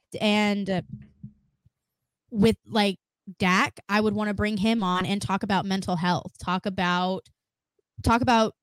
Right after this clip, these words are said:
all of the things that he is implementing and all of the work that he is doing with his foundation in the mental, in mental health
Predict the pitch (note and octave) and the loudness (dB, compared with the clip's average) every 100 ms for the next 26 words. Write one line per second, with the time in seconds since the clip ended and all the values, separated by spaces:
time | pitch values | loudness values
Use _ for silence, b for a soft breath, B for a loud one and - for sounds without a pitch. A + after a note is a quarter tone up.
0 | - G#3 A#3 A3+ G3+ G#3+ A3+ A3 G#3 G3 | 0 2 4 0 -2 -4 -2 -2 -4 -6
1 | G#3+ G#3 G#3 G3+ - G3+ G3 F#3+ F#3+ F#3 | -2 2 2 2 2 2 4 4 2 0
2 | F3+ - A3 G#3 A3+ G#3 G3+ G3+ G3 F#3 | -2 -4 -2 0 0 0 0 2 0 0
3 | F#3+ - F#3 F#3+ F#3 F#3 F#3+ F#3+ F3+ F#3 | -2 2 4 4 2 0 0 0 0 0
4 | - F3+ G3+ G3 F3 F#3+ F#3 F3+ F3 F3+ | -2 -2 0 0 0 2 2 0 -2 -2
5 | G3 - F#3+ F#3+ F3 F3 F#3+ F3 F3 F3 | -6 -2 -2 0 -2 -2 -2 -2 -2 -4
6 | F#3 G#3 A#3+ F#3+ F#3 - - G3+ A3 G#3+ | -6 -4 -4 -6 -6 -8 -4 -2 -2 -4
7 | G3+ - _ - F#3+ F#3+ F3+ F3+ F3 E3 | -6 -10 _ -4 -2 -2 -2 0 2 2